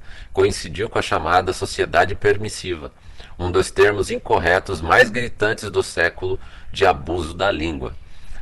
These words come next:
Não houve diálogo genuíno entre as gerações que tenha sido concluído com a concessão benigna de uma permissão. Não houve bênçãos dos pais, só as maldições implícitas no silêncio taciturno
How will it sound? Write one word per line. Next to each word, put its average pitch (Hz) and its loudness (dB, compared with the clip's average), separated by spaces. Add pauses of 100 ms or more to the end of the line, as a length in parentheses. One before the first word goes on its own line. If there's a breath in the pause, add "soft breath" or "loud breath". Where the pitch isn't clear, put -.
(140 soft breath)
Não 127 6
houve 254 8
diálogo 110 6
genuíno 95 4
entre 78 -2
as 76 0
gerações 80 -2
que - -10
tenha 92 0
sido 90 -6
concluído 90 -2 (280 soft breath)
com 95 2
a 107 4
concessão 92 -2
benigna 101 2
de 101 -2
uma 101 0
permissão. 95 0 (360 soft breath)
Não 117 4
houve 123 6
bênçãos - 2
dos - -2
pais, - 0 (240 soft breath)
só - 4
as 107 8
maldições 101 0
implícitas 101 0
no 95 -2
silêncio 87 -4
taciturno 101 -6